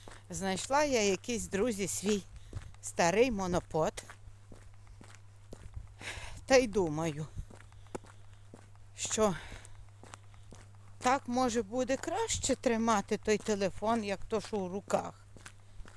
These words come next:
Чорні верби, чорні дерева, чорна дорога, усьо,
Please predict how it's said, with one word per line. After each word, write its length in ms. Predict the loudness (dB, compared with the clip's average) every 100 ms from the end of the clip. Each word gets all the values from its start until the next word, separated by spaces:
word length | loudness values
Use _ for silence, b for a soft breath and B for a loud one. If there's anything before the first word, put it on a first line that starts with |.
| -16 -14 -10 -10 -10 -18 -20 -20 -18 -18 -20 -20 -20 -18 -20 B B -16 -16 -18 -20 -20 -20 -18 B B B B B B B B B B -14
Чорні 460 | 0 4 4 4 2
верби, 540 | 4 4 4 4 2 2 B B B B B -20 -20 -20 -20 -20 -18 -18 -18 -20 -20 -6
чорні 420 | 2 2 4 2
дерева, 680 | 4 6 6 6 6 4 4 B B -18 -16 -14 -12 -12 -12 -14 -20 0
чорна 440 | 6 6 4 0
дорога, 680 | 2 4 6 6 4 4 2 -4 -16 -14 -14 -16 b b b b -12
усьо, 540 | -10 -8 2 6 6